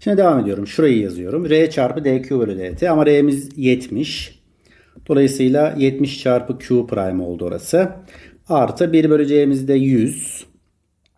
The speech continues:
Yüz Q eşittir sıfır.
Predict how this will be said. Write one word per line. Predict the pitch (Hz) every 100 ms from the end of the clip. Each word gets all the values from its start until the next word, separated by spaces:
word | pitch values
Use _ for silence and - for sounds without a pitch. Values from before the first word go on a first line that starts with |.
| _ _ - -
Yüz | 156 156 156
Q | - 156 156
eşittir | 135 135 - 175 - -
sıfır. | - - - - -